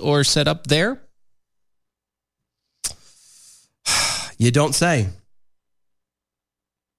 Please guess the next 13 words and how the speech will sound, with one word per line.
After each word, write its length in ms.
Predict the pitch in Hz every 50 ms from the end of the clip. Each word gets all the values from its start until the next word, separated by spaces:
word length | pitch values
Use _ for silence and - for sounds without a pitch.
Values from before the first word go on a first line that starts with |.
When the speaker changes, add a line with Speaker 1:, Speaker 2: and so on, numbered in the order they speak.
| - -
Speaker 1:
No, 140 | 175 202
I 180 | 180 151 147 151
definitely 300 | 143 143 131 - 139 127
did 180 | 120 127 113 -
say. 240 | 127 117 110 117 - - - -
Speaker 2:
Mm. 380 | 110 123 127 131 127 113 104 95 92 -
Speaker 1:
Yeah. 340 | - 127 123 117 110 98 95 95 - - - _ - - -
Speaker 2:
But 140 | - 143 127
there's 280 | 147 147 139 123 - 120
no 160 | 131 131 123
connection 460 | - 120 113 113 110 - - 104 98
to 80 | 98 92
anything. 540 | 92 92 92 90 101 92 90 90 92 90